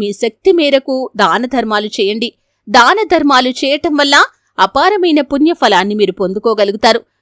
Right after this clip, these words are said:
అనాథలకి, అభాగ్యులకి, ఆకలితో అలమటిస్తున్న వారికి, నిరుపేదలకి మీరు ఏ రూపంలో దాన ధర్మాలు చేసినా సరే అండి, వస్తువుల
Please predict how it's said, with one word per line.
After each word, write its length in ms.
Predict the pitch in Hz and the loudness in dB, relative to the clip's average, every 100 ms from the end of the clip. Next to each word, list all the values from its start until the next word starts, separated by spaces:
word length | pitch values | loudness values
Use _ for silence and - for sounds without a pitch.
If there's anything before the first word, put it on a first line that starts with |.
| _ 226 | _ 0
అనాథలకి, 600 | 269 381 370 294 285 269 - 185 | 2 0 0 -2 0 -2 0 -4
అభాగ్యులకి, 640 | 214 240 269 269 254 277 262 - 254 | 0 -2 -2 -4 -2 -2 -4 0 2
ఆకలితో 380 | 320 381 311 320 240 | 2 2 0 4 2
అలమటిస్తున్న 580 | 190 240 247 240 - 240 233 | 2 -4 -4 -8 -4 0 0
వారికి, 300 | 233 240 240 - 196 | -2 -4 -6 -4 -4
నిరుపేదలకి 760 | 214 262 262 262 262 269 302 508 - _ _ 294 | -2 0 -2 0 -2 0 0 0 -6 _ _ 0
మీరు 180 | 359 349 208 240 | 2 2 0 0
ఏ 40 | 349 | 2
రూపంలో 380 | 403 370 349 330 277 | 2 0 -2 0 2
దాన 180 | 196 208 208 | 0 0 -4
ధర్మాలు 320 | 202 196 208 - | -4 -4 -6 -6
చేసినా 320 | 196 - 208 208 | -6 -6 -8 -4
సరే 180 | 214 208 214 | -2 -2 -2
అండి, 160 | 247 453 - _ _ | 0 0 -2 _ _
వస్తువుల 440 | 220 214 285 277 | -4 -4 -4 2